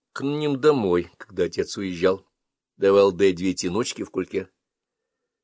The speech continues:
Всякий раз две коричневые тянучки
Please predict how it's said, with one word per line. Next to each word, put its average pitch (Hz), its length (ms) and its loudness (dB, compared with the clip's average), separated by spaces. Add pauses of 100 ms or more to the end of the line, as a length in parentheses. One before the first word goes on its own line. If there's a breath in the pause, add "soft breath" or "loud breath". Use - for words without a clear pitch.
(160)
Всякий 175 560 2
раз 156 500 4
две 101 260 -2
коричневые 127 760 -2
тянучки 113 680 -4